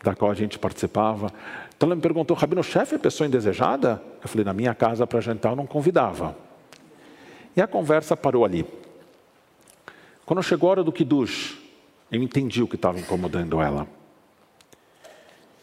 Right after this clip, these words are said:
Tinha sido, naquele dia, a parada do Orgulho Gay de Tel Aviv. E membros da nossa sinagoga tinham ido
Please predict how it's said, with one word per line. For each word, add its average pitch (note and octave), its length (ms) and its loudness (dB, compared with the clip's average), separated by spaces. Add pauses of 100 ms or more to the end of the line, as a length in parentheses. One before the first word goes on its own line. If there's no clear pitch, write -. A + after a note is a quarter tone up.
(420)
Tinha C#3+ 360 0
sido, D3+ 960 2 (160)
naquele D3 340 2
dia, G#2+ 480 0 (260)
a G2+ 120 -2
parada A#2 420 4
do A2+ 100 2
Orgulho A2+ 360 0
Gay G#2+ 240 2
de F2+ 120 -6
Tel G2 140 2
Aviv. F2+ 560 -4 (1040)
E G#2+ 80 0
membros C#3+ 420 0
da C3 100 4
nossa A#2+ 320 0
sinagoga A#2+ 640 2
tinham B2 380 -2
ido D#3 420 2